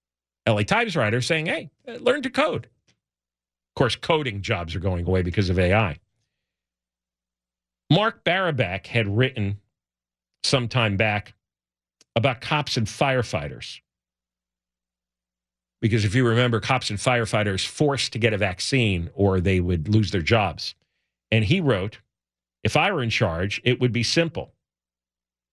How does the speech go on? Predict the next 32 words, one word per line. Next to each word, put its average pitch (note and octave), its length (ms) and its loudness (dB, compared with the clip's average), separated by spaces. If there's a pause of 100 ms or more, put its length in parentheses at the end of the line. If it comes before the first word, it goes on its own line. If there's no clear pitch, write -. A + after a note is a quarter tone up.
(180)
Get C#3 180 2
a D#3 40 -4
shot A#2 480 0
or A2+ 100 2
you're A#2 140 2
fired." G#2+ 480 -2 (1500)
So D#3+ 180 2
he E3+ 220 0
wanted, A#3+ 600 -4 (120)
he G3 160 0
wanted B3+ 380 0
L F#3 180 0
A G3 80 0
P F#3 220 -4
D D#3+ 140 2
cops B2 500 0 (420)
and B2 240 0 (240)
L F3+ 300 0
A D#3+ 180 2
Fire F3+ 500 -2
Department G#2+ 460 -2
employees F#2+ 680 -2 (340)
to D3 80 2
be C3+ 120 2
fired B2 680 -2 (100)
if A#2+ 160 0
they A#2+ 140 0
didn't C3+ 220 0
get B2+ 180 0
the B2 60 -6
blessed A#2 320 0
vaccine. G2+ 680 -2